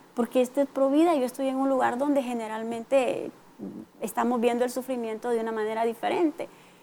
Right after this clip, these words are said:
Pero el Señor puso en mi corazón que yo también era pro vida, pero pro vida soy. Entonces nosotros no nos podemos negar a dar una vida que es una vida que realmente no tiene límite, como una vida bio. O sea,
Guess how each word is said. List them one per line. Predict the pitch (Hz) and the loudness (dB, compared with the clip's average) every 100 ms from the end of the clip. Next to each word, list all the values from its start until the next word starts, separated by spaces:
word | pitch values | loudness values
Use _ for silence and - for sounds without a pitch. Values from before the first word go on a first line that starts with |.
| - _ | -20 _
Pero | 240 233 | -2 0
el | |
Señor | 226 220 214 | 0 0 -2
puso | 208 214 247 | -4 -6 -4
en | |
mi | 240 | -6
corazón | 233 190 185 - 285 311 - - - - | -6 -6 -6 -8 -10 -10 -12 -20 -20 -6
que | - 214 | 2 4
yo | 214 | 4
también | 214 208 214 302 | 2 -2 -2 -4
era | 269 170 | -4 -8
pro | - 170 | -6 -4
vida, | 160 160 160 - | -2 -2 -4 -10
pero | 202 196 | -10 -10
pro | - 196 | -8 -6
vida | 180 190 196 | -4 -6 -8
soy. | - - 285 285 - - - _ _ | -12 -8 -8 -10 -16 -20 -20 _ _
Entonces | - 202 220 240 | -8 -4 0 0
nosotros | 220 226 220 226 | -2 -6 -6 -4
no | 226 | -4
nos | 240 233 | -6 -6
podemos | 220 214 226 247 | -4 -2 -2 -4
negar | 233 202 220 | -6 -6 -4
a | 196 | -2
dar | 175 185 | -2 0
una | 214 196 | -2 -2
vida | 185 214 247 190 190 - - - _ _ _ _ | -4 -4 -2 -4 -6 -14 -20 -20 _ _ _ _
que | - | -2
es | 214 | 0
una | 247 247 | 0 0
vida | 214 220 254 | 0 0 0
que | - 208 | 0 0
realmente | 202 208 226 233 226 247 - - | 2 2 2 0 2 0 0 -4
no | 208 220 220 220 226 226 | 0 2 2 2 2 0
tiene | - 233 220 | 4 4 4
límite, | 202 262 320 247 180 165 | 4 8 8 8 -2 -6
como | - 185 | -4 0
una | 196 190 | 2 2
vida | 190 190 180 | 2 2 6
bio. | 233 320 220 | 10 10 8
O | - - - - - - - | 0 -10 -20 -20 -20 -20 -16
sea, | - 220 190 | 0 4 4